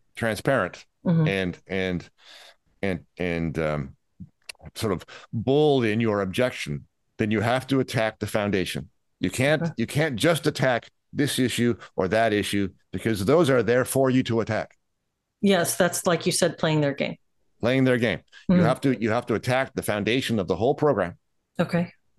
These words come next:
Speaker 1: And, and, and as I say, you know, this might implode tomorrow, or on the other hand, um, you know, it, it might rule for a thousand years.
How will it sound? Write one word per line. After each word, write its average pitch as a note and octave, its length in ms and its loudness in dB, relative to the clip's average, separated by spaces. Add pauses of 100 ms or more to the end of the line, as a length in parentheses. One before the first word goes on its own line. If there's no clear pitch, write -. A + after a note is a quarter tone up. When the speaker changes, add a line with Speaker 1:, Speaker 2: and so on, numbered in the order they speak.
(480)
Speaker 1:
And, G#2+ 340 -2
and, G#2 540 -2 (160)
and G2 540 -2 (720)
as B2+ 120 2
I A#2 100 0
say, G#2+ 340 0
you G2+ 80 -4
know, F#2+ 140 0
this A#2+ 180 -2
might A#2 180 0
implode G#2+ 460 0 (520)
tomorrow, A#2 360 2 (920)
or D#3+ 180 4
on D3 40 2
the D3 100 2
other F3 60 2
hand, D#3 160 2
um, C#3 200 0
you C3+ 80 -2
know, C#3 120 2
it, C3 200 -2 (360)
it C3+ 140 2
might C3+ 260 2
rule C#3+ 220 4
for C#3 160 2
a C3+ 60 2
thousand C#3 320 2
years. B2+ 340 -2